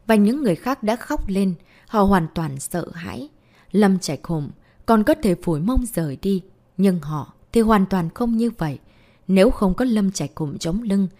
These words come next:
thì sẽ dùng gì để chống lại huyết ngục và đại tướng Nghê Lâm?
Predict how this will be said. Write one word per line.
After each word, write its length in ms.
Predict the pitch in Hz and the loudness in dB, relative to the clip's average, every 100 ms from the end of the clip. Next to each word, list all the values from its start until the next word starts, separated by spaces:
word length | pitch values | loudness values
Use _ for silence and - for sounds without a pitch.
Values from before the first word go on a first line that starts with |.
| _ - - | _ -20 -2
thì 100 | 233 | 0
sẽ 200 | 226 294 | 2 0
dùng 240 | - 180 | 0 -2
gì 180 | 151 165 | -2 -4
để 160 | 143 147 - | -4 -8 -6
chống 240 | 180 254 | -6 -6
lại 300 | 240 151 - 143 | -6 -6 -6 -4
huyết 240 | 269 - | -4 -2
ngục 280 | 180 151 - | -2 -2 -4
và 80 | - | -4
đại 200 | 160 147 | -4 -6
tướng 360 | - 180 220 208 | -6 -8 -4 -2
Nghê 160 | 185 180 | -2 -4
Lâm? 180 | 170 175 | -6 -6